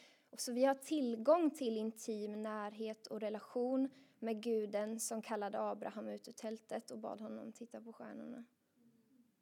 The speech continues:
Hoppet är här. Löftet är här. Att lita på Gud när det inte känns så härligt och lätt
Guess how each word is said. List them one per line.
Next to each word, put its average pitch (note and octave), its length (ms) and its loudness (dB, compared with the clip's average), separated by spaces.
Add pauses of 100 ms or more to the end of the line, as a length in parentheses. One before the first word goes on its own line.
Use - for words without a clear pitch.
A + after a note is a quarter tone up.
(320)
Hoppet - 640 -4
är A3 120 -2
här. A3 400 -4 (560)
Löftet G#3+ 640 -4 (100)
är G#3+ 100 -10
här. - 380 -8 (1900)
Att A#3+ 100 -2
lita C4+ 360 2
på C4 160 -4
Gud G#3 320 0
när G#3+ 120 -4
det A3 80 -4
inte A3+ 320 -4
känns G#3 420 -6
så G#3 80 -6
härligt F#3+ 480 -8
och G3 60 -6
lätt G3 380 -10